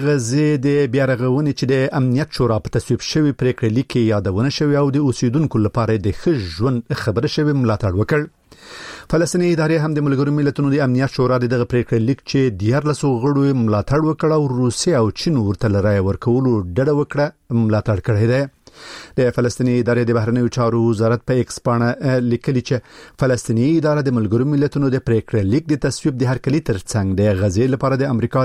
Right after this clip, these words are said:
د سولې د پلان د سملاسي پلي کولو پر اړتیا ټینګار کوي. د جرمني د بهرنیو چارو وزیر یوهان واټفول هم د امنیت شورا لخوا په غزه کې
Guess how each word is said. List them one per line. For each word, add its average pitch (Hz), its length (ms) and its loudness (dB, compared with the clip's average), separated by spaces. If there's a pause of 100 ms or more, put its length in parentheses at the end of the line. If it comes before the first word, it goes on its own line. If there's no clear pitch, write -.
د 127 100 2 (140)
سولې 151 320 0
د - 100 -12
پلان 143 300 0
د 143 100 2 (120)
سملاسي 160 540 0 (200)
پلي 110 260 0
کولو 135 260 2
پر 104 140 0
اړتیا 113 320 0 (160)
ټینګار 107 540 0
کوي. 143 200 2 (1000)
د 135 180 4
جرمني 131 340 0
د 123 80 0
بهرنیو 127 400 0
چارو 127 280 2
وزیر 123 300 0
یوهان 123 440 2 (200)
واټفول 127 500 0
هم 131 160 0
د - 100 -4
امنیت 123 360 0
شورا 123 260 2
لخوا 127 240 -2 (100)
په 120 160 2 (100)
غزه 101 280 0
کې 170 60 -2